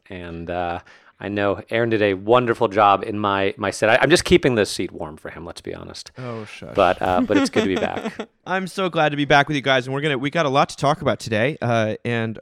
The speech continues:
Speaker 2: R J, I can't wait to hear, uh, your insights on these things as well as yours, Sarah. We have, um, the first thing up is,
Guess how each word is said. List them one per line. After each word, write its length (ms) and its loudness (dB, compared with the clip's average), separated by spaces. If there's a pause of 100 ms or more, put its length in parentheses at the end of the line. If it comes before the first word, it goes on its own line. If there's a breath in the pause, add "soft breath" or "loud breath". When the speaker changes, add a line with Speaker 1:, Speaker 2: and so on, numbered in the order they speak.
Speaker 2:
R 160 -2
J, 160 -2
I 40 -4
can't 240 -6
wait 200 -4
to 80 -8
hear, 280 -8 (380 loud breath)
uh, 180 -6
your 220 -6
insights 560 -10
on 200 -10
these 180 -14
things 260 -12
as 140 -18
well 220 -10
as 120 -16
yours, 220 -14
Sarah. 260 -10
We 160 -10
have, 260 -8
um, 200 -6 (240 soft breath)
the 80 -10
first 360 -6
thing 220 -2
up 260 -4
is, 280 -8